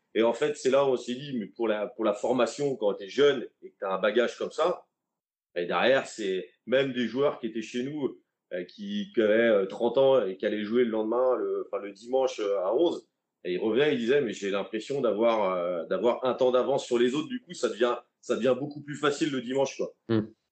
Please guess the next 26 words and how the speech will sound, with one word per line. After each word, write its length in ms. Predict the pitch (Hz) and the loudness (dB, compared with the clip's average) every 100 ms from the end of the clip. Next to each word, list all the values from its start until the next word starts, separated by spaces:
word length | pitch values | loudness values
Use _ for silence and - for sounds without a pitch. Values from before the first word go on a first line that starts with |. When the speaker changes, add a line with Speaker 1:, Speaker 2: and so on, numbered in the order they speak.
| _ | _
Speaker 1:
En 100 | 110 | -2
fait, 140 | 147 147 | 0 0
c'est, 200 | - 120 | 0 -2
c'est 180 | - 139 | 0 -2
aussi 340 | 139 - 139 | -2 -4 -10
ce 100 | - | -4
qu'on 120 | 139 | 2
a 80 | 127 | 4
mis 120 | 127 | 4
en 100 | 127 | 4
avant 260 | 127 120 135 | 4 2 2
dans 140 | 120 | 2
le, 240 | 107 104 101 | 0 -2 0
dans, 180 | 101 | -2
dans 520 | 101 101 101 98 92 98 | -2 -2 -2 -4 -6 -8
le 120 | - | -2
projet 360 | 113 113 131 | 0 2 2
F 20 | - | 2
C 140 | 123 | 0
Lorient. 320 | 110 131 175 | 2 2 2
C'est, 260 | 110 104 95 | -2 -10 -14
c'est 220 | - 98 | -14 -10
ça 180 | - 120 | -2 0
l'intérêt 340 | 107 113 107 | 0 -2 -2
aussi, 300 | 107 - 180 | -2 -6 -14
c'est, 300 | - 180 - | -2 -2 -2